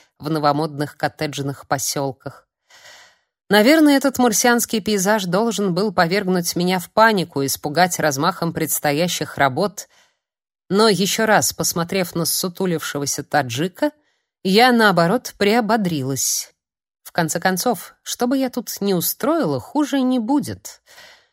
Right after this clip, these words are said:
Этому месту и этим людям я могу причинить исключительно добро, а значит, прочь сомнения. Я топталась на крыльце неаппетитного дома, дожидаясь выхода хозяйки, но она всё не появлялась.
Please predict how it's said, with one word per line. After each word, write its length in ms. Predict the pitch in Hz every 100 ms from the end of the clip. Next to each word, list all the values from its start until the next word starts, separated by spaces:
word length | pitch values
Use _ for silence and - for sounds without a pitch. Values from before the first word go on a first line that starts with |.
| _
Этому 320 | 196 185 196
месту 380 | 185 208 - 170
и 60 | 160
этим 280 | 170 -
людям 320 | 165 196 202 175
я 140 | 165
могу 240 | 214 190
причинить 560 | 208 - 170 180 185 208
исключительно 920 | 190 - 170 160 - 214 - 220 202
добро, 480 | 175 170 139 160 180 - _ _
а 80 | 156
значит, 720 | 131 175 240 330 - - - _ _
прочь 280 | 147 175 -
сомнения. 640 | - 247 285 254 135 120 _ _ _ _ _ _ _ _ _ -
Я 180 | 165 202
топталась 600 | 247 - 175 160 139 170
на 80 |
крыльце 440 | 160 160 160 - 220
неаппетитного 840 | 202 180 170 185 - - 139 139
дома, 380 | 143 147 240 285
дожидаясь 640 | 233 165 156 147 208 214 156
выхода 360 | 165 170 170
хозяйки, 600 | 160 156 131 131 127 -
но 180 | 160 196
она 160 | 262 330
всё 180 | -
не 120 | 311 294
появлялась. 840 | 294 285 240 160 127 131 - -